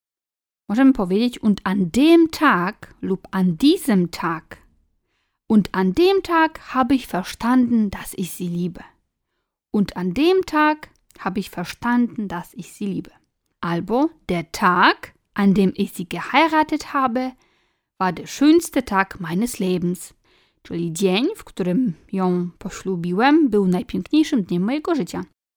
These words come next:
Der Tag, an dem ich sie geheiratet habe, war der schönste Tag meines Lebens. Jeśli zdarzyłaby się sytuacja, że przesłuchuje nas policja i pyta, co robiliśmy we wtorek dwunastego maja tysiąc dziewięćset osiemdziesiątego szóstego roku, możemy odpowiedzieć:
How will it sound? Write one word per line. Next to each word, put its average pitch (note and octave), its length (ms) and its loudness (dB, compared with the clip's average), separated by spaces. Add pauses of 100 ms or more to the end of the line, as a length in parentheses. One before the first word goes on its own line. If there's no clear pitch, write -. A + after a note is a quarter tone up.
(160)
Der F#3+ 280 0
Tag, F3 800 -2
an G3 220 2
dem F#3 220 2
ich E3+ 160 -6
sie F3+ 120 -6
geheiratet A3 760 0
habe, F3+ 380 -2
war G#3 180 0
der F3 120 -4
schönste E4 520 -2
Tag A3 280 -2
meines G#3+ 360 0
Lebens. E3+ 480 -6 (1000)
Jeśli C#4+ 300 6
zdarzyłaby G#3 520 2
się A3+ 280 -4
sytuacja, - 840 -6
że D#4 180 -4
przesłuchuje B3+ 600 -2
nas G3 220 -6
policja F#3+ 540 -4
i A3 100 -4
pyta, A3+ 380 -4 (380)
co - 120 0
robiliśmy C4+ 760 4
we C#4 140 2
wtorek G3 460 -4 (100)
dwunastego F#3 680 -4
maja F3 320 0
tysiąc F3+ 380 -6
dziewięćset F3+ 400 -4
osiemdziesiątego F3+ 680 -8
szóstego - 440 -14
roku, F#3+ 260 -10
możemy A3 320 -2
odpowiedzieć: F#3 680 -8